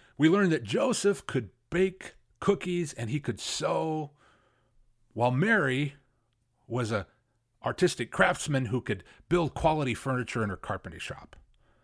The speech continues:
Well, that wouldn't be impossible. A guy can learn to bake and sew, for sure, and a woman can be handy in the carpentry shop building furniture, but it just doesn't fit what you would <laughs> expect.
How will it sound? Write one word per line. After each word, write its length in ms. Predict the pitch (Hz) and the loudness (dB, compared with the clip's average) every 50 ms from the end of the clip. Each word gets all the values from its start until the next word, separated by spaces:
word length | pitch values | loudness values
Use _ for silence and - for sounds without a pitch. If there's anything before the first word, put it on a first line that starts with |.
| _ _ _ _ _ _ _ _ | _ _ _ _ _ _ _ _
Well, 120 | - 247 | 4 6
that 60 | 214 | 8
wouldn't 160 | 185 185 160 139 | 8 8 10 8
be 80 | 143 | 6
impossible. 720 | 127 110 - 180 196 202 - - 135 127 160 240 226 - - _ _ _ _ _ _ _ _ - _ _ _ _ _ - | 6 6 6 4 4 4 4 2 4 4 4 4 4 2 -4 _ _ _ _ _ _ _ _ -20 _ _ _ _ _ -8
A 60 | 120 | -2
guy 220 | 113 170 202 202 | 2 4 4 4
can 280 | - - 147 131 120 - - - | 4 2 2 0 0 -4 0 2
learn 140 | 143 - | 2 2
to 60 | 123 107 | 4 4
bake 220 | 117 131 131 - | 4 4 4 2
and 120 | 113 98 | -2 -4
sew, 260 | - - 95 104 147 143 | -2 0 2 2 2 2
for 140 | - 110 | 0 -4
sure, 280 | 95 - - 110 151 180 | -6 -4 0 2 4 4
and 120 | 113 107 - - - - - - - | 4 2 -2 -10 -16 -20 -16 -4 0
a 80 | 117 | 2
woman 300 | 120 151 190 170 151 151 | 4 6 6 6 4 2
can 260 | - - 135 147 170 139 | 0 0 0 0 2 2
be 160 | 131 139 135 | 2 0 0
handy 440 | - 131 127 131 127 135 160 165 - - - - - - - _ _ _ _ | 0 0 -2 0 0 0 -2 -2 -4 -10 -16 -20 -20 -20 -20 _ _ _ _
in 500 | - 120 123 123 123 123 123 123 120 110 | -2 0 0 2 0 0 0 0 -2 -2
the 100 | 104 117 | -2 0
carpentry 400 | - - 120 107 - 113 107 107 | 2 4 4 4 2 -2 -4 -2
shop 280 | - - 117 - - 107 | 0 2 2 2 2 2
building 200 | 120 113 113 101 | 0 -2 -2 -2
furniture, 480 | - 107 98 98 - - 147 190 - - - - - - _ _ _ _ _ - 143 - - - - | -4 -4 -4 -4 -2 -2 -2 -2 -2 -8 -18 -20 -20 -20 _ _ _ _ _ -8 -8 -8 -8 -12 -6
but 200 | 151 143 - - | -2 0 2 4
it 60 | 208 | 4
just 200 | 175 226 196 151 | 4 4 4 4
doesn't 280 | 185 196 170 156 151 135 | 4 2 2 2 -2 -6
fit 420 | - - - - 247 233 - - | -8 -12 -8 -2 -2 0 0 0
what 160 | 143 143 143 139 | -2 -2 0 0
you 100 | 139 131 | 0 0
would 140 | 123 - | 0 -2
<laughs> 0 | |
expect. 840 | 151 - - - - - - - - - 90 - - _ - - - | -2 -2 -2 -2 -2 -2 -4 2 4 4 4 4 0 _ -12 -14 -14